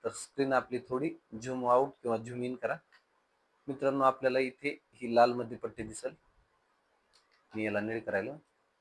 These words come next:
या पट्टीमध्ये आपल्याला इथं राशन कार्ड नंबर, तो हा आपला राशन कार्ड नंबर मित्रांनो इथं दिसेल. हा नंबर फोटो काढा, स्क्रीनशॉट काढा किंवा लिहून घ्या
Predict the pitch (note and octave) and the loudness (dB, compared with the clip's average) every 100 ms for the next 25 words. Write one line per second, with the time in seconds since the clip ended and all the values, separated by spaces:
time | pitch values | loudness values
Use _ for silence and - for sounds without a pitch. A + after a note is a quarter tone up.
0 | _ _ _ _ _ B2+ C3 - C3 C3+ | _ _ _ _ _ 0 0 0 -8 -4
1 | C3 A#2+ B2 A2+ B2 A#2+ A#2+ A#2 A#2 B2 | -4 2 2 2 0 -2 2 6 6 4
2 | A#2 A2 A#2+ B2 A#2 C3+ _ - G#2 A2+ | 0 0 0 -6 -4 -4 _ -14 2 6
3 | A2+ A2+ A2 A2 - G2+ G2+ G2+ G#2+ G#2+ | 6 4 2 2 2 -8 -4 -4 -4 -8
4 | A2+ G#2+ - G2+ G2+ - F#2 F#2+ A#2 A#2 | -10 -12 -16 -18 -18 -20 -20 -16 -14 -14
5 | _ G#2 G#2 G2+ F#2+ - G2 G#2 G#2 G#2 | _ -6 -6 -6 -8 -8 -10 -2 2 2
6 | G#2 G#2 G#2 G2 - G#2 G#2 A2 _ _ | 0 -8 -10 -12 -4 0 0 0 _ _
7 | _ _ A2 G#2+ G#2 A2 A2 G2 | _ _ -4 -2 -2 -4 -4 -4